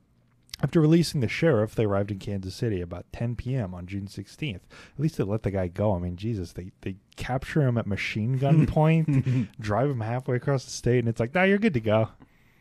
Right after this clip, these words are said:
Speaker 1: It's fine."
Speaker 2: Bye.
Speaker 1: Uh, there, Floyd and Ricchetti abandoned their automobile and stolen another car to which they transferred their baggage and firearms. Finally, that same night, they met Miller and with, went with him to his home. There, Miller told them of his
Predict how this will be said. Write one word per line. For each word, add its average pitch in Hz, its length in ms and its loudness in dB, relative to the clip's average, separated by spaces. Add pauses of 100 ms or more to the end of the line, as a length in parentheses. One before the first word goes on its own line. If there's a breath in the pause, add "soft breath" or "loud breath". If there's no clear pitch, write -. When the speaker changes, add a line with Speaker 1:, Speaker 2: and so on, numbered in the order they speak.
(120 soft breath)
Speaker 1:
It's - 120 -10
fine." 107 400 -4
Speaker 2:
Bye. 85 380 -8 (800 soft breath)
Speaker 1:
Uh, 92 240 -4 (400 loud breath)
there, 170 160 6
Floyd 160 380 4
and 113 100 2
Ricchetti 131 300 2
abandoned 131 460 2
their 127 120 6
automobile 104 540 2
and 90 100 -6
stolen 107 340 0
another 120 260 4
car 95 220 0
to 92 60 -2
which 95 220 -4
they 98 80 0
transferred 98 460 -4
their 90 80 0
baggage 90 340 -4
and 87 100 -4
firearms. 90 680 -4 (400 loud breath)
Finally, 214 260 8
that 135 160 6
same 147 220 2
night, 127 180 2
they 104 80 -2
met 101 160 -2
Miller 95 320 0
and 87 140 -6
with, - 280 -6
went 117 240 -4
with 127 140 -4
him 117 160 -4
to 101 60 -2
his 90 100 -2
home. 95 360 -6 (320 loud breath)
There, 123 200 6
Miller 98 300 4
told 110 260 -2
them 98 100 -2
of 92 140 -4
his 90 200 -2